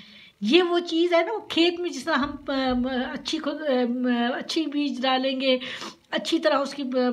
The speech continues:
पानी देंगे, अच्छी तरह उसको ज़मीन को हम नरम करेंगे तो हमें फसल अच्छी मिलेगी। इसी तरह ये दुनिया एक तरह की आजमाइश गाह है हमारे लिए।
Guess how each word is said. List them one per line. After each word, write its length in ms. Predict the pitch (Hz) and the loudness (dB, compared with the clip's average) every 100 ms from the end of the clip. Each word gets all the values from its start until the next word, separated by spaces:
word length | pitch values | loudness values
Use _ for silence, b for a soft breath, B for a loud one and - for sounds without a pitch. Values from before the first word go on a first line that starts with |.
| 247 | 0
पानी 320 | 247 254 277 | 0 0 0
देंगे, 380 | 254 262 254 262 | 0 0 2 0
अच्छी 300 | 247 240 311 | 0 -2 -4
तरह 140 | 277 269 | 0 0
उसको 280 | 247 - 247 247 240 | 0 2 2 2 0
ज़मीन 340 | 214 220 247 254 | 2 2 2 2
को 120 | 269 | 2
हम 200 | 220 247 | 2 2
नरम 260 | 240 262 277 | 0 0 0
करेंगे 420 | 269 254 254 254 247 B B B | 0 0 0 -2 -4 B B B
तो 60 | 285 | 0
हमें 200 | 240 294 | 2 0
फसल 320 | - 262 277 | -2 -2 0
अच्छी 240 | 269 - 247 | 0 0 2
मिलेगी। 440 | 220 208 190 - | 2 2 0 -4
इसी 200 | - - | -6 -4
तरह 180 | 370 359 | 0 2
ये 140 | 330 311 | 2 0
दुनिया 340 | 226 262 277 277 | -4 -4 -2 -2
एक 180 | 269 | -4
तरह 260 | 269 254 294 | -2 -2 -2
की 180 | - 339 | -4 -4
आजमाइश 460 | 233 226 226 214 - | -2 0 0 -2 -2
गाह 120 | 220 | -2
है 160 | 202 196 | 0 0
हमारे 320 | 185 180 185 | -2 0 0
लिए। 260 | 180 190 | -2 -2